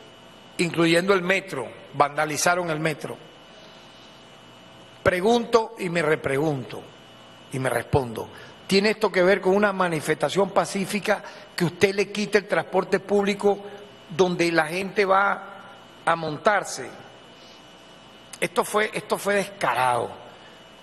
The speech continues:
Centros de abastecimiento de comida fueron quemados, fueron saqueados. ¿Para qué? Para que los programas sociales no tuvieran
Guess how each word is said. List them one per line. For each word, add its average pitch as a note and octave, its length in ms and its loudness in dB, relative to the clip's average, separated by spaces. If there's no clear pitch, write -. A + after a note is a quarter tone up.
Centros A#3+ 500 4
de A#3 60 6
abastecimiento G#3 760 2
de A3 120 2
comida E3+ 600 4
fueron F#3+ 340 2
quemados, D#3 640 2
fueron D#3+ 260 0
saqueados. C3 680 -2
¿Para E3+ 240 2
qué? G#3+ 160 2
Para E3+ 180 0
que D3+ 100 -2
los D#3 120 2
programas E3 460 2
sociales E3 520 2
no E3 140 -2
tuvieran D3+ 540 0